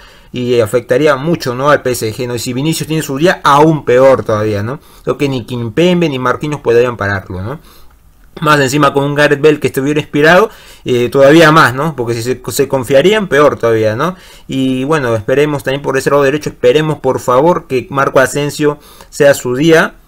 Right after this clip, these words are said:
que Marco Asensio se inspire también, por favor, porque la verdad que el, el, el español tiene talento, tiene buen disparo, esperemos que dispare, al menos que eso esté inspirado en el disparo. Sabemos que tiene una zurda muy buena, un gran disparo lejano, entonces esperemos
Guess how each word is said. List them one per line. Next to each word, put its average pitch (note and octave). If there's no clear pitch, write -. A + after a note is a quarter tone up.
que B2
Marco C3+
Asensio C3
se A#2+
inspire D3
también, C3+
por B2+
favor, C3+
porque A2+
la B2
verdad C#3
que C3
el, B2+
el, A#2+
el C#3+
español D#3
tiene E3
talento, C#3+
tiene C#3+
buen C#3
disparo, D3+
esperemos D#3
que D3+
dispare, C#3
al C3
menos D#3
que -
eso F#3+
esté F#3
inspirado C3+
en A#2+
el A#2
disparo. A#2+
Sabemos E3+
que D3+
tiene E3+
una D#3+
zurda D#3+
muy C#3+
buena, B2
un C3+
gran C#3+
disparo C#3
lejano, A#2
entonces D3
esperemos C#3